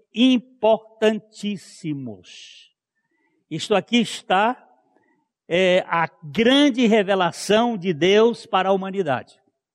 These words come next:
Você falar que Jesus se encarnou é importantíssimo. Você falar dos milagres de Jesus é importantíssimo.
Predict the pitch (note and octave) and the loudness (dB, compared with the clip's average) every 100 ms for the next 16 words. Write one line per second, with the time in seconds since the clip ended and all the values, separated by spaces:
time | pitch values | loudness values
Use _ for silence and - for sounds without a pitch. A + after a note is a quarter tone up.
0 | _ _ _ _ - - E3+ B3+ - G#3+ | _ _ _ _ -14 -4 -2 -2 0 2
1 | G3 G3+ G3 D#3 D#3 C#3 G3 - D#3+ D3 | 2 0 -2 -4 -4 -2 -2 -2 -6 -4
2 | C3 C#3 G#3 F#3+ D#3 G3 - D3+ - B2+ | -6 -2 2 4 2 -2 -4 -6 -6 -10
3 | A2 F#3 F#3 - - E3+ E3 _ _ _ | -8 -2 -2 -2 -12 -14 -16 _ _ _
4 | - E3 A#3+ - G3+ G#3 G#3 F#3+ D3+ F#3+ | -4 0 0 2 2 2 0 -4 -6 0
5 | G3+ G#3+ G3+ F3+ E3+ F3 D3 A3 A3 F#3 | 2 2 -2 -6 -4 -2 -2 -2 0 0
6 | F#3 D#3 F3 - C3 C3+ F#3+ G3+ - G#3 | 0 -2 -6 -6 -10 -4 -2 0 -2 -6
7 | G3 G3 | -2 -4